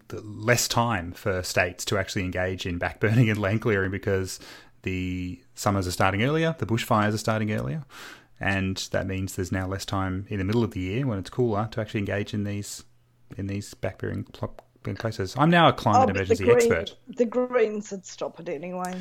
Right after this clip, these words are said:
Speaker 2: Liam, yeah.
Speaker 1: That's right, yes. For some bizarre reason, they, they want the fires. Who knows? I think one of the reasons I wanted to bring this up in particular is there was a news article,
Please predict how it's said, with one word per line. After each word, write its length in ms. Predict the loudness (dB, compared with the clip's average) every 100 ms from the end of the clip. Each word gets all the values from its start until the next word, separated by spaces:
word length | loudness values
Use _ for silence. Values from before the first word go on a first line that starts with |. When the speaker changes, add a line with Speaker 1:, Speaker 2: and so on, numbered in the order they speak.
| -6
Speaker 2:
Liam, 440 | -4 -2 -4 -6 -4
yeah. 60 |
Speaker 1:
That's 200 | 0 0
right, 380 | -2 -4 -4 -6
yes. 340 | -6 -6 -8 -10
For 140 | -8
some 180 | -4 -2
bizarre 280 | -2 0 -2
reason, 320 | -4 -4 -4
they, 180 | -4 -6 -8
they 100 | -8
want 160 | -8 -8
the 60 | -6
fires. 360 | -4 -4 -4
Who 100 | -4
knows? 300 | -2 -2 -6 -12 -14 -14 4
I 80 | 6
think 120 | 10
one 80 | 10
of 60 |
the 60 | 10
reasons 320 | 6 6 4
I 100 | 2
wanted 180 | 2 0
to 80 | 0
bring 140 | 0
this 140 | -2
up 120 | -6 -6
in 60 |
particular 460 | -4 -2 0 2 2
is 120 | 2
there 100 | 0
was 120 | 2
a 180 | 0 -2
news 260 | 0 0 2
article, 600 | 2 0 -2 -2 -2